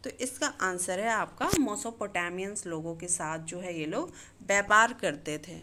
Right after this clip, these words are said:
ठीक है। mainly अगर बात करें तो उनके साथ करते थे। और इनको जो है इंटर-, लगभग मेलुहा and मेसोपोटामिया, मेलुहा क्या है कि मेलुहा नाम था इंडस एरिया का, ये पुराना नाम है मेलुहा,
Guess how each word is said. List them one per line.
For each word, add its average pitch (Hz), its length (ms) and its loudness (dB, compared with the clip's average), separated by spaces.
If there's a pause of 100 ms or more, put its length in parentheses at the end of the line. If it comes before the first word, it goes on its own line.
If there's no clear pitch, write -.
(100)
ठीक 269 160 -6
है। 202 160 -2
mainly 262 360 6
अगर 175 180 2
बात 160 300 2
करें 240 200 0
तो 240 180 -2
उनके 196 240 -4
साथ 170 340 -4
करते 160 320 -4
थे। 247 180 -6 (680)
और 233 520 8
इनको 220 360 2
जो 262 160 4
है 262 200 4
इंटर-, 214 640 -2
लगभग 202 360 2 (460)
मेलुहा 262 760 6 (120)
and 214 120 2
मेसोपोटामिया, 190 720 2
मेलुहा 262 600 4
क्या 294 200 4
है 302 200 2
कि 277 120 -4
मेलुहा 247 500 2
नाम 269 280 6
था 269 180 0 (100)
इंडस 226 380 2
एरिया 170 280 0
का, - 120 0
ये 247 140 4
पुराना 240 560 6
नाम 214 240 2
है 220 100 -6
मेलुहा, 208 680 -2